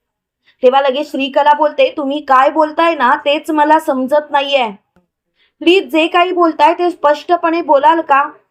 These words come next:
तेव्हा लगेच मोठ्यानी इंदू बोलते, "हिला समजणारच नाही." आणि इंदू श्रीकलाचा जोरात घट्ट हात पकडते आणि म्हणते,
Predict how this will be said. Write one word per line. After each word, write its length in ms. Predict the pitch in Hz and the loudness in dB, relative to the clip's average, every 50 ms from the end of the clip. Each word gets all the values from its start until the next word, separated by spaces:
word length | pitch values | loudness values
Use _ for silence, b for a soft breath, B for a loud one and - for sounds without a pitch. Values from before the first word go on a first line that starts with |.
| _ _ _ _ _ _ _ _ _ _ _ _ _ _ _ _ _ _ _ - | _ _ _ _ _ _ _ _ _ _ _ _ _ _ _ _ _ _ _ 2
तेव्हा 200 | 262 254 254 269 277 | 2 2 2 2 -2
लगेच 560 | 269 254 247 240 302 294 269 240 269 262 - | -2 -4 -4 -2 -2 0 2 2 0 -2 -4
मोठ्यानी 680 | 277 269 262 240 226 233 269 302 311 320 320 285 262 254 247 - _ _ _ _ _ _ _ _ _ _ _ b b b b b | -8 -4 -4 -4 -2 0 2 2 4 2 2 -2 -4 -8 -10 -14 _ _ _ _ _ _ _ _ _ _ _ b b b b b
इंदू 340 | 302 294 285 277 269 330 330 | -4 -2 -2 2 2 2 4
बोलते, 320 | 320 330 320 311 320 285 | 4 2 0 0 0 0
"हिला 360 | 294 320 277 302 302 311 339 339 | 0 0 0 0 2 2 2 0
समजणारच 760 | 339 - 320 285 294 320 349 339 - 339 349 349 359 370 359 | 0 -2 -2 0 2 0 0 0 2 2 2 2 2 0 -2
नाही." 280 | 320 320 302 302 277 - - _ _ _ _ _ _ _ _ _ _ _ _ _ _ _ _ _ - | 0 0 0 0 -2 -10 -14 _ _ _ _ _ _ _ _ _ _ _ _ _ _ _ _ _ -4
आणि 160 | - 262 269 | -2 -2 0
इंदू 440 | 285 311 302 262 247 254 330 294 269 | 0 -2 -2 -2 -2 0 0 0 -2
श्रीकलाचा 680 | 302 - 311 269 277 277 277 294 277 285 285 294 302 | -4 -6 -6 -4 -4 -2 -2 0 0 0 0 2 0
जोरात 360 | 294 - 269 254 247 269 285 285 285 - | 0 0 0 0 2 2 0 0 0 -2
घट्ट 280 | 247 226 - - - | -4 -4 -4 -2 -2
हात 160 | 294 285 294 | 0 0 0
पकडते 500 | 285 - - 269 262 285 294 285 285 277 | 0 -2 -4 -2 0 0 -2 -2 -2 -2
आणि 160 | 262 254 269 294 | -2 -2 -2 -2
म्हणते, 360 | 294 277 269 247 - 277 | -4 -4 -4 -2 0 0